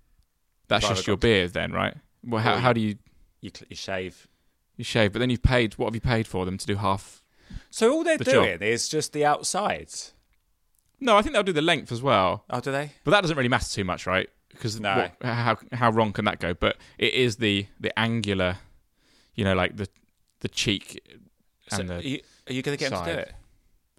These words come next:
Speaker 1: Dunno. I'm, I'm nervous about it. I'm nervous about it, but
Speaker 2: I think
Speaker 1: maybe.
Speaker 2: you should do it. I'm look-, and then w-, when you get your hair cut, and then we can report back next week. Everybody
Speaker 1: Okay.
Speaker 2: will be on tenterhooks until
Speaker 1: Oh,
Speaker 2: then.
Speaker 1: they can't wait.
Speaker 2: Ah,
Speaker 1: And of
Speaker 2: this is
Speaker 1: course, if they sign up to Patreon,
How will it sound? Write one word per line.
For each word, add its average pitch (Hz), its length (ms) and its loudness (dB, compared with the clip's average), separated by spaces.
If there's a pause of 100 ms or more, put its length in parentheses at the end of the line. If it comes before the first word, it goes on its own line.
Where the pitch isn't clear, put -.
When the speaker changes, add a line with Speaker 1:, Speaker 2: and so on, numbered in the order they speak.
(480)
Speaker 1:
Dunno. 90 320 -6
I'm, 107 220 -4
I'm 147 140 0
nervous 170 260 4
about 90 220 0
it. - 100 -2
I'm 101 140 -4
nervous 95 200 0
about 85 140 -4
it, - 80 -16
but 101 80 2
Speaker 2:
I 147 60 2
think 160 100 2
Speaker 1:
maybe. - 60 4
Speaker 2:
you - 40 2
should 139 160 0
do 156 200 2
it. 101 200 0
I'm 110 140 -2
look-, 135 220 -4
and 135 120 0
then 120 340 -4 (140)
w-, 147 140 -6
when 165 180 0
you 156 60 -8
get 147 160 -6
your 156 100 -6
hair 165 120 -4
cut, 180 340 -10
and 117 80 -10
then 120 80 -6
we 117 140 -8
can 110 240 -12
report 110 420 -10
back 120 240 -6
next - 300 -12
week. 107 320 -2
Everybody 123 460 2
Speaker 1:
Okay. 101 180 0
Speaker 2:
will 113 300 4
be 117 360 0
on 113 260 0
tenterhooks 107 600 -4
until 98 240 -4
Speaker 1:
Oh, 92 40 -4
Speaker 2:
then. 101 200 -2
Speaker 1:
they 98 120 -6
can't 110 300 -4
wait. 98 360 -4 (280)
Speaker 2:
Ah, 120 380 4 (300)
Speaker 1:
And 127 120 4
of 120 40 2
Speaker 2:
this 120 80 -6
is - 20 0
Speaker 1:
course, - 540 2 (360)
if - 120 0
they 117 80 4
sign 120 200 4
up 98 100 0
to - 80 -12
Patreon, 147 640 0